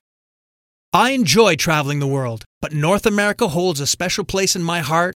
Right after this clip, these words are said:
mind, and soul." He added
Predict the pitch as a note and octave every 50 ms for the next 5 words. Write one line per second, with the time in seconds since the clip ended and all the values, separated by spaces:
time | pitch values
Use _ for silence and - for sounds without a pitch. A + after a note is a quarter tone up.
0 | _ - C3 C#3+ D#3 E3 E3+ E3+ F3+ E3+ D3+ D3+ D#3 D#3 D3+ - - E3+ D3 C3
1 | A#2 G#2 G#2 A2+ - _ _ _ _ _ _ _ _ _ _ _ _ _ _ _
2 | _ _ _ _ - F3 F#3+ - F#3+ F3+ - A#3+ G3 D3 D3 D3 D3